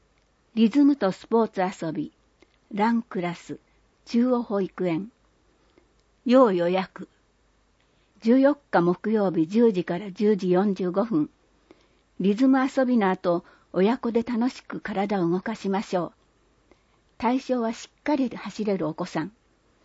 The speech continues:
大宮カフェ、大宮保育園。要予約。十五日金曜日、十時から十一時。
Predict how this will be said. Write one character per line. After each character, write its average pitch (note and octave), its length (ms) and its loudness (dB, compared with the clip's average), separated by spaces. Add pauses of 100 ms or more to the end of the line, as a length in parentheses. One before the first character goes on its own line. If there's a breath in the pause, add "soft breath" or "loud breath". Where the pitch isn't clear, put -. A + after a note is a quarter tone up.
(440 soft breath)
大 A#3 200 4
宮 C4+ 260 4
カ - 160 -6
フ - 160 -12
ェ、 - 100 -14 (340)
大 A3+ 200 6
宮 B3+ 240 6
保 G#3 160 0
育 G3+ 260 -2
園。 D#3+ 240 0 (460 soft breath)
要 A3+ 240 8
予 E3 140 0
約。 F3 360 -8 (720)
十 A#3 220 4
五 C#4 160 4
日 B3+ 240 2
金 G3+ 260 2
曜 F#3 160 2
日、 E3+ 220 -4 (240)
十 A#3+ 260 2
時 F#3+ 140 -2
か E3+ 140 -4
ら E3 120 -2
十 F#3 240 0
一 F3 300 -2
時。 - 160 -8